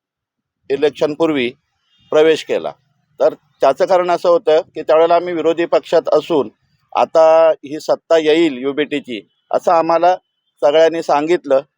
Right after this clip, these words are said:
आणि विकास तर ठप्प होता दापोलीचा. तर त्या दृष्टीने आम्ही हे डोळ्यासमोर ठेवून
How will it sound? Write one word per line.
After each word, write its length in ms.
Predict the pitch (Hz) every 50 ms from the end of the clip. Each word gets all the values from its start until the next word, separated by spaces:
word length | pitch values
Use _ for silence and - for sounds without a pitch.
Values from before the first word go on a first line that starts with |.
| _ _ _ _ -
आणि 340 | 127 139 160 170 175 175 175
विकास 520 | 165 143 147 139 - - 175 180 - -
तर 100 | 196 180
ठप्प 300 | 170 - 156 - - 185
होता 280 | 170 170 160 - 151 143
दापोलीचा. 560 | 143 131 - - 131 123 120 117 - 123 147 156 _ _ _ _ _ _ _ _ _ -
तर 120 | 156 160 156
त्या 360 | - _ - 160 156 170 175
दृष्टीने 680 | 160 165 170 - - - 170 165 175 175 180 180 175 165 _ _ _ _ _ _ _ _ -
आम्ही 520 | - 143 147 156 170 175 180 180 185 185 170 - _ _ _ _ _ _ _ _ _ _ -
हे 120 | 160 160 156 131 110 _ _ _ 127
डोळ्यासमोर 540 | 143 147 156 165 165 - 180 160 170 170 160
ठेवून 380 | - - 160 175 170 156 117